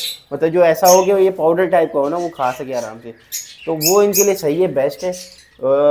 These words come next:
बाकी जो है ना वो मैंने पानी इनको दे के गलती की, वो पानी इनको मैंने जब उल्टी कर दी ना पानी निकाल दिया, फिर उसके बाद थोड़ा ना चलने फिरने लगे, मैंने इनको देखता रहा कि क्या चक्कर है भाई, क्या, क्या सीन हो गई। तो वो ये लोग चलते रहे, उसके बाद फिर थोड़ा ऐसा ऐसा ना सेट हो गए। और ये जो बल्ब है ना मैंने लगाया हुआ है इनके लिए,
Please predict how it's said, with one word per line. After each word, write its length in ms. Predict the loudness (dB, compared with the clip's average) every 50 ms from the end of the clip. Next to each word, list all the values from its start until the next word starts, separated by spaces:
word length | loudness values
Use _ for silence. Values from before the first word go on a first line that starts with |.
| 4 2
बाकी 280 | 2 -2 -2 -2 -4 -4
जो 120 | -4 -2 -2
है 220 | -2 -2 -2 -2 -2
ना 100 | -4 -4
वो 200 | -4 -4 -4 -4
मैंने 220 | -4 -4 -6 -6
पानी 340 | -6 -6 -6 -4 -4 -4 -6
इनको 240 | -8 -6 -4 -2 0
दे 100 | 0 0
के 120 | -2 -2 -4
गलती 280 | -4 -4 -6 -8 -10
की, 120 | -8 -8 -8
वो 120 | -6 -8
पानी 300 | -8 -8 -10 -8 -6 -4 -4
इनको 200 | -4 -4 -4 -4
मैंने 480 | -2 -2 0 0 0 0 0 0 -2
जब 200 | -2 -2 -4 -4 -6
उल्टी 280 | -6 -6 -4 -4 -4 0
कर 160 | 0 -2 -2
दी 80 | -2
ना 80 | -6 -6
पानी 280 | -6 -6 -6 -4 -6 -6
निकाल 280 | -6 -4 -2 -2 -2
दिया, 100 | -2 -4
फिर 240 | -6 -4 -2 -2 -2
उसके 220 | -2 -4 -4 -4
बाद 220 | -2 0 0 0 0 0
थोड़ा 160 | 0 0 0
ना 140 | 0 -2 -4
चलने 320 | -4 -4 -2 -2 -2 -2
फिरने 240 | -4 -4 -4 -4 -2
लगे, 200 | -4 -2 -2 -4
मैंने 160 | -4 -4 -4
इनको 180 | -6 -4 -4 -4
देखता 320 | -4 -4 -6 -4 -2 0
रहा 100 | 0 0
कि 120 | -2 -6 -8
क्या 160 | -8 -6 -4
चक्कर 340 | -4 -4 -6 -8 -8 -6 -6
है 60 | -4
भाई, 140 | -4 -4 -6
क्या, 280 | -4 -4 -4 -2 -4
क्या 320 | -4 -8 -10 -8 -6 -6 -6
सीन 220 | -6 -8 -12 -12
हो 100 | -10 -10
गई। 200 | -10 -10 -10 -12 -14 _ _ _ _ _ _ _ _ _ _ _ -8
तो 60 | -6 -4
वो 220 | -2 0 2 2
ये 140 | 2 2 0
लोग 140 | 0 0 0
चलते 260 | -2 -2 -2 0 0
रहे, 200 | 0 2 0 -2
उसके 180 | -4 -4 -2
बाद 140 | -2 -2 -2
फिर 120 | -2 -4 -4
थोड़ा 180 | -2 2 2 2
ऐसा 160 | 2 2 -2
ऐसा 140 | -4 -4 -4
ना 80 | -8 -6
सेट 300 | -4 -2 -2 -2 0 -2
हो 60 | -4
गए। 200 | -2 -4 -4 -6 -8 -12 -16 -16 -8 -4 -2
और 100 | -2 0
ये 180 | 2 0 2
जो 80 | 0 0
बल्ब 260 | 0 2 2 2 2
है 80 | 0 -2
ना 80 | -2
मैंने 260 | -2 0 0 0 0
लगाया 280 | 0 0 0 0 0 0
हुआ 100 | 0 0
है 100 | -2 -4
इनके 140 | -6 -8 -6
लिए, 140 | -6 -4